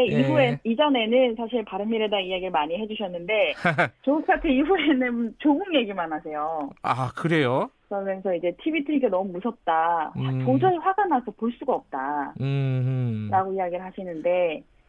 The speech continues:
Speaker 2: 예.
Speaker 1: 근데 그 약간 조국 후보자에 대한 찬반
Speaker 2: 네.
Speaker 1: 여론은 아까 이제, 어, 양당에서
Speaker 2: 네.
Speaker 1: 들었는데
Speaker 2: 네.
Speaker 1: 바른미래당 부분 어떻게 하라고 주문을 하세요? 그러니까 지금 바른미래당 입장이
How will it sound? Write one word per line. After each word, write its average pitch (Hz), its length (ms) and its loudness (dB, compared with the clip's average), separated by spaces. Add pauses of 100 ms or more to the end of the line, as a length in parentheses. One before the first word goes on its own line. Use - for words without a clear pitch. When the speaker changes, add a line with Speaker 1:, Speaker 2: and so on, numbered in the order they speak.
(680)
Speaker 2:
예. 180 280 -4 (100)
Speaker 1:
근데 247 260 2 (120)
그 196 260 0 (180)
약간 139 240 -4 (160)
조국 220 380 -2
후보자에 240 560 0
대한 170 200 0
찬반 220 600 0
Speaker 2:
네. 139 80 -2
Speaker 1:
여론은 151 360 0
아까 123 260 0
이제, 117 420 -2 (240)
어, 117 240 -4
양당에서 135 540 -2
Speaker 2:
네. - 20 -14
Speaker 1:
들었는데 127 680 -2 (280)
Speaker 2:
네. 170 220 -4
Speaker 1:
바른미래당 330 840 2
부분 254 200 -6
어떻게 302 440 -2
하라고 294 360 4
주문을 151 640 0
하세요? 117 280 0
그러니까 180 280 0
지금 185 380 0 (300)
바른미래당 226 640 2
입장이 151 920 0